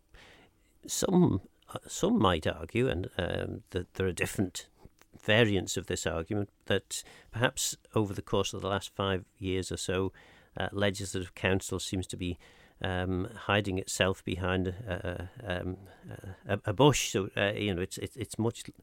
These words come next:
less eager to be in the public eye, and indeed that it's also reasonably fair to say that there may be many people, uh, on, on, on the Isle of Man who haven't got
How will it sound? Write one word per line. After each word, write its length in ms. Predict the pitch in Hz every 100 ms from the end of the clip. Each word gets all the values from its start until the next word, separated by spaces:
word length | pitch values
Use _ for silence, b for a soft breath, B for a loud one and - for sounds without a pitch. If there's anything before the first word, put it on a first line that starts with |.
| B B -
less 320 | 113 123 -
eager 380 | 113 127 113 90
to 200 | - 85
be 420 | 98 95 90 90 b b b _ _ -
in 200 | 110 104
the 60 | 92
public 380 | 98 90 90
eye, 380 | 85 82 82 87 -
and 420 | 90 85 87 82 90
indeed 500 | 90 85 92 95 85
that 180 | 95 104 -
it's 220 | - - _ - - _ _ 117
also 420 | - - - 80
reasonably 520 | 76 110 120 76 85
fair 240 | - 90
to 120 | 90 -
say 220 | 101 101
that 200 | 90 -
there 100 | 92
may 180 | 98 95
be 260 | 95 90 B B B B -
many 260 | 92 117
people, 440 | 87 78 76 120 135 b b b b -
uh, 260 | 87 87 90 -
on, 120 | 90 -
on, 140 | 92 92
on 140 | 92
the 140 | 90 90
Isle 120 | 92
of 80 | -
Man 200 | 92 113
who 160 | 113
haven't 320 | 110 107 - 139
got 200 | -